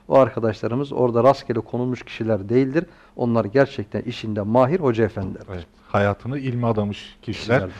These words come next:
Speaker 1: evet.
Speaker 2: Rabbim inşallah, e, bu tip hocalarımızın da sayılarını artırsın
Speaker 1: Amin.
Speaker 2: inşallah ve
Speaker 1: Amin.
Speaker 2: fetva, e, heyetlerimizin de, e, bu tip, e, kurullarımızın da sayılarını artırsın inşallah
Speaker 1: Amin.
Speaker 2: hocam. Bir başka, e, sorumuza devam ediyoruz. E, ani hareketlerde kalbimde ritim bozukluğu oluyor.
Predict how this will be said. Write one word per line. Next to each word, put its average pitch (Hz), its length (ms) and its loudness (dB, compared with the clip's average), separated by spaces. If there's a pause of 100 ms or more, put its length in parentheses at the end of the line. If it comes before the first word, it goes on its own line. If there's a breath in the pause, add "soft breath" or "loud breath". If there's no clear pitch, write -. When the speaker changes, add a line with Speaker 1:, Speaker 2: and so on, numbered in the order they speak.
(100)
Speaker 1:
evet. 90 140 -14
Speaker 2:
Rabbim 131 240 0
inşallah, 147 480 0 (100)
e, 92 400 -2 (100)
bu 107 60 -14
tip - 220 -12
hocalarımızın 110 720 -2
da 110 240 0
sayılarını 107 460 0
artırsın 113 240 0 (140)
Speaker 1:
Amin. 110 80 -2
Speaker 2:
inşallah 110 400 -2
ve 123 80 2
Speaker 1:
Amin. 107 100 -4
Speaker 2:
fetva, 117 520 4 (300 loud breath)
e, 98 120 4
heyetlerimizin 117 840 2
de, 110 220 4 (140)
e, 95 260 -4
bu 117 60 -6
tip, - 180 -10 (220)
e, 98 140 -2
kurullarımızın 113 720 -2
da 127 80 0
sayılarını 101 420 2
artırsın 110 340 -2
inşallah 98 220 -8
Speaker 1:
Amin. 87 180 -8
Speaker 2:
hocam. 90 200 -10 (640 loud breath)
Bir 170 160 8
başka, 180 420 6 (100)
e, 123 140 4
sorumuza 156 540 2
devam 165 280 6
ediyoruz. 117 500 0 (380 loud breath)
E, 110 240 4
ani 156 300 8
hareketlerde 160 960 4
kalbimde 156 540 4
ritim 151 380 2
bozukluğu 131 460 2
oluyor. 92 240 0